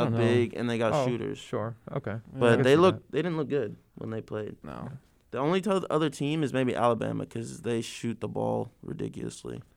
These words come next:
Speaker 1: Yeah, they do.
Speaker 3: And
Speaker 2: And they
Speaker 3: Houston. Can't forget about
Speaker 2: yeah.
Speaker 3: Houston.
Speaker 1: Just Gonzaga plays at such a fast pace, so whoever plays them needs
Speaker 2: Well,
Speaker 1: to be able to
Speaker 2: Alabama,
Speaker 1: match that.
Speaker 2: Alabama is just boom, boom, shot, <laughs> boom, boom, shot.
Speaker 1: Yeah,
Speaker 2: Like, they
Speaker 1: yeah.
Speaker 2: play, they play quick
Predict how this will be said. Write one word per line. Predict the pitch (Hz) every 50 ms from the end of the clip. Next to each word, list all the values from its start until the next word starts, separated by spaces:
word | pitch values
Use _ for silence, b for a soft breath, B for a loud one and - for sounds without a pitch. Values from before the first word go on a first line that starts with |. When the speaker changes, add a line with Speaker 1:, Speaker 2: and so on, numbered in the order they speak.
| _ _ _ _ _ _ -
Speaker 1:
Yeah, | - -
they | - 57
do. | - - - - 123 123 -
Speaker 3:
And | - 127 120
Speaker 2:
And |
they | 113
Speaker 3:
Houston. | 113 117 113 113 104 101 123 123 123 - -
Can't | 156 143 135 -
forget | - 113 110 95
about | 98 101 98
Speaker 2:
yeah. | 107
Speaker 3:
Houston. | 107 110 - - - 104 110 107 - -
Speaker 1:
Just | - 143 139 143
Gonzaga | 139 147 139 135 165 196 196 165
plays | 147 147 127
at | 113 -
such | - 139 131
a | 110
fast | 98 - 117 110 101 95 - -
pace, | 113 104 98 101 - - - - - -
so | - - - 110 104
whoever | 110 123 127 123 123 117 110 98 - - -
plays | - 107 107 110 113
them | 117 107
needs | 104 147
Speaker 2:
Well, | 151 143 127
Speaker 1:
to | -
be | 101 98
able | - 156 214
to | 233
Speaker 2:
Alabama, | - 95 143 160 185
Speaker 1:
match | 202 - -
that. | -
Speaker 2:
Alabama | 147 165 120 104 - 139 156 170 147 131
is | 123 123 113 117 - - - - 104 -
just | 135 - 120 107 - - - - _ _ b b b b b b b _ _ _ _
boom, | - 240 139 135 123 107
boom, | 123 123 123 120 113
shot, | - - 120 113 107 104 -
<laughs> | 165 - - 170
boom, | 156 143 143 139 135 127
boom, | 120 117 120
shot. | - - 110 101 107
Speaker 1:
Yeah, | 101 98 95 -
Speaker 2:
Like, | 101 98 104
they | 107 107
Speaker 1:
yeah. | 95 95
Speaker 2:
play, | - 131 120 110 104 - -
they | 107 127
play | - - - - -
quick | - - -